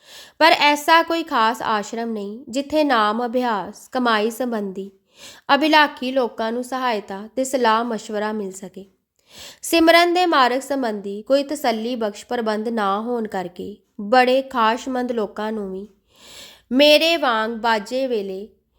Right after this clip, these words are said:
ਵਰਿਆਂ ਬੱਧੀ ਇੱਕ ਅਵਸਥਾ ਤੋਂ ਦੂਜੀ ਅਵਸਥਾ ਵਿੱਚ ਪਹੁੰਚਣ ਲਈ ਉਡੀਕਣਾ ਪੈਂਦਾ ਹੈ। ਸਿਮਰਨ ਵਿੱਚ ਬੈਠਿਆਂ ਕਈ ਵਾਰੀ ਸਿਰ ਵਿੱਚੋਂ ਪੋਲੇ-ਪੋਲੇ ਕੜਾਕੇ ਨਿਕਲਦੇ ਹਨ, ਜਿਨ੍ਹਾਂ ਤੋਂ ਡਰਨਾ ਘਬਰਾਉਣਾ ਨਹੀਂ ਚਾਹੀਦਾ, ਸਗੋਂ ਇਸ ਮਾਰਗ ਦੀ ਨਿਸ਼ਾਨੀ ਹੈ।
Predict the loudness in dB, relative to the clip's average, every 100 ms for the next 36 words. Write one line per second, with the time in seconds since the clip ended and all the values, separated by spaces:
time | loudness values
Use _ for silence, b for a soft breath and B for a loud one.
0 | _ _ _ 4 6 6 4 2 0 -2
1 | -4 -4 -6 -4 -2 -2 -4 -4 -2 -2
2 | -2 -4 -4 -4 -2 -2 -4 -4 -4 -4
3 | -6 -6 -6 -6 -6 -6 -8 -6 -2 0
4 | -2 -4 -8 -8 -10 -10 -12 -14 -18 _
5 | _ _ _ _ _ B B B -2 2
6 | 4 6 4 2 -2 0 0 0 -4 -4
7 | -2 -2 -2 -4 -4 -4 -8 -4 -2 -2
8 | -4 -2 -4 0 0 0 -2 -2 -4 -4
9 | -6 -2 -2 -2 -2 -4 -4 -4 -6 -4
10 | -6 -10 -14 _ _ B B B _ 0
11 | 4 6 4 2 2 0 0 -4 -4 -4
12 | -2 -2 -2 -4 -6 -8 -6 -6 -6 -8
13 | -12 -18 _ 0 2 4 2 2 -2 -2
14 | -2 -4 -6 -6 -6 -8 -10 -8 -10 -10
15 | -10